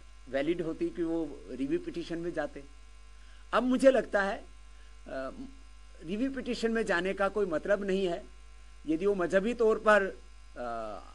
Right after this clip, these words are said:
अपने समुदाय के लोगों को संतुष्ट करने के लिए ऐसा कह रहे हैं, तो उनका व्यक्तिगत मामला है। बाकी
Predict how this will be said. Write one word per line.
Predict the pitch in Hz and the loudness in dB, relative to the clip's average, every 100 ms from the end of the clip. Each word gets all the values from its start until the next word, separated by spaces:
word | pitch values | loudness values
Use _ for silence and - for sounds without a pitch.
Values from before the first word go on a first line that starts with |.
| - | -10
अपने | - 147 196 | -8 -4 -2
समुदाय | 196 170 160 175 | 0 2 6 6
के | 202 220 | 6 4
लोगों | 185 175 202 | 2 2 0
को | 208 | 0
संतुष्ट | - 160 233 233 262 | 0 0 0 2 2
करने | 262 214 226 | 4 4 2
के | 233 | 2
लिए | 226 233 214 190 - - - | 4 4 4 0 -8 -12 0
ऐसा | 165 220 | 2 2
कह | 202 185 | 4 8
रहे | 220 220 196 | 8 8 4
हैं, | 180 - - - - - | 2 -2 -10 -18 -10 -4
तो | |
उनका | 170 196 | 0 2
व्यक्तिगत | 165 156 220 247 220 | 2 2 2 2 2
मामला | 190 185 185 | 2 4 4
है। | 156 151 - - - | 2 0 -8 -18 -2
बाकी | 156 185 190 233 226 - | 4 4 2 -2 -4 -8